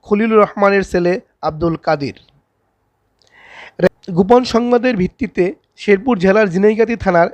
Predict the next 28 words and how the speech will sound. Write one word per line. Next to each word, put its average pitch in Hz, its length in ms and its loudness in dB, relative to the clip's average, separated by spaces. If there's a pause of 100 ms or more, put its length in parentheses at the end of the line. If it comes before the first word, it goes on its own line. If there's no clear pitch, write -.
(140)
ধানশাইল 214 500 0
ইউনিয়নের 220 440 2
পূর্ব 202 540 0 (240)
চাপাজোড়া 220 520 -2
এলাকায় 185 520 0 (340)
ধানশাইল 214 500 0
to 226 240 -4
ঝিনাইগাতীগামী 190 840 -2 (320)
পাকা 220 260 0
রাস্তার 208 380 2
উপর 202 240 0
চেকপোস্ট 196 600 -2
করাকালীন 185 540 0
সময়ে 180 420 2 (320)
একটি 233 340 -4
অটোরিকশাকে 196 680 -2
সন্দেহ 185 420 0
হলে 170 280 -2 (260)
থামা 180 280 2
সংকেত 185 420 -4
দিলে 180 340 0 (400)
অটোরিকশাটি 185 640 0
চেকপোস্টের 202 600 -2
সামনে 175 320 -2
থামে। 147 340 -10 (440)
এ 208 120 2
সময় 262 320 4
উক্ত 208 300 -2